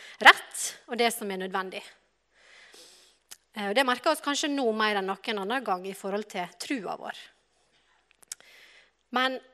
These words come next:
i denne sammenhengen så betyr ikke bli å gi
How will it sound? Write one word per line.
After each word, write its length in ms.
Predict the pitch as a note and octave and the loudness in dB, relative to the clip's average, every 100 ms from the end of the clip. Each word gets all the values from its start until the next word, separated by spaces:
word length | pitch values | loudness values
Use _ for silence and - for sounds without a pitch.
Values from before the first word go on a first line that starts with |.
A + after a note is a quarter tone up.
| _ _ _ _ _ | _ _ _ _ _
i 80 | C4 | -4
denne 200 | C#4+ E4+ | -2 -2
sammenhengen 520 | E4 D#4+ A#3+ A3 A3+ A3+ | -2 -4 -2 -2 -4 -6
så 100 | C#4+ | -8
betyr 540 | A3 _ B3+ - G3+ | -10 _ -10 -4 -4
ikke 280 | - F#3 D#3+ C4+ | -4 -6 -4 -2
bli 440 | D4+ C#4+ F#3 F#3 | 0 -4 -6 -6
å 160 | F#3+ F#3 | -4 -4
gi 200 | F3 G#3 | -2 -4